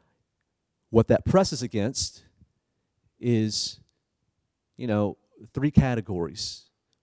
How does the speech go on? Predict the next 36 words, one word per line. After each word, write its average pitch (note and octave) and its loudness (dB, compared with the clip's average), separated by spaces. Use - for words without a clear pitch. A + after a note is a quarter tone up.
First C#3 -2
is, - -6
I F2 -2
don't, B2 0
I - -12
don't B2+ -6
think A2 -4
anybody G#2+ 2
here F#2 -4
would F#2 0
ever G#2 -2
say F2 -10
this. - -12
<laughs> - -20
I D3 -12
don't D#3+ -6
think C#3+ -8
any F#3+ -6
person G2 -8
I F#2 -8
would F#2 -10
know F#2 -10
would F#2 -14
say F#2 -14
these F2+ -16
things. F2 -18
Uh, G2 -8
but, A2+ -6
you C3 -10
know, G#2 -6
there's A#2+ -2
this, - -8
there's A#2+ -8
the A#2+ -14
racist A2+ -12
category F#2+ -20